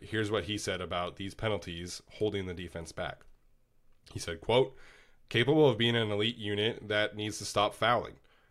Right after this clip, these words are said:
We're in premium coverages, leverages, and our guys have to play clean football.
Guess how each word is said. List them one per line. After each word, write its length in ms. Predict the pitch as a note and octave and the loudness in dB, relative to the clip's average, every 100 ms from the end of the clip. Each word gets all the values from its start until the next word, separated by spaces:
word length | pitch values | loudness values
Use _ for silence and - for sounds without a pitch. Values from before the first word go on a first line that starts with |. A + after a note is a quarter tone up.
| - | -6
We're 140 | G2+ | -4
in 180 | G#2 A2 | 0 -2
premium 360 | G2 A#2 B2+ C3 | 0 0 2 2
coverages, 600 | A2+ G#2 G#2 A#2 A2+ G#2 | 2 0 0 0 -4 -4
leverages, 680 | G2+ G#2 G#2+ G2 A2+ A2 G2+ | -2 0 0 0 -2 -2 -4
and 120 | F#2+ | -2
our 240 | G2 G#2 | 0 2
guys 320 | G2+ G2+ G2+ | 2 0 0
have 180 | - G2 | 0 -2
to 100 | - | -2
play 260 | - G2 F#2+ | -4 -4 -4
clean 260 | - G2 | -4 -6
football. 480 | F#2+ C3 C3+ - - | -2 -4 -4 -8 -10